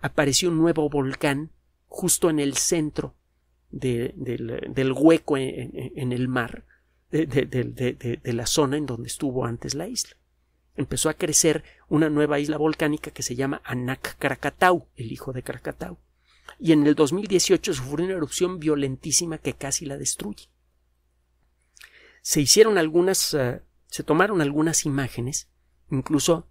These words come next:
con robots voladores, con cámaras de cuatro K, de algunas ele-, erupciones violentas que experimentó Anak Krakatau antes de volar en pedazos.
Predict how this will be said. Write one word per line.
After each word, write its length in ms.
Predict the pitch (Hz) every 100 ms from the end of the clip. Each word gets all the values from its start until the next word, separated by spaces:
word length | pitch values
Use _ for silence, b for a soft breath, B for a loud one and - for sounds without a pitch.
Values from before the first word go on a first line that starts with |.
| _ -
con 180 | 135
robots 360 | 117 123 131 -
voladores, 640 | 151 143 135 120 196 - _ _ -
con 160 | 127
cámaras 420 | 131 139 139 120
de 100 | 120
cuatro 360 | - 135 - -
K, 200 | 123 117 _ _ _ _ -
de 140 | 135
algunas 380 | 139 147 170 160
ele-, 400 | 151 135 - 151 -
erupciones 540 | 131 143 - 151 143
violentas 440 | 147 135 139 156
que 120 | - 135
experimentó 760 | - 135 117 120 - 147 143 - -
Anak 420 | 131 120 147 -
Krakatau 640 | - 147 - 147 143 143 151 B B
antes 300 | 143 139 143
de 60 | 131
volar 280 | 120 120 123
en 80 |
pedazos. 580 | 123 135 143 - - -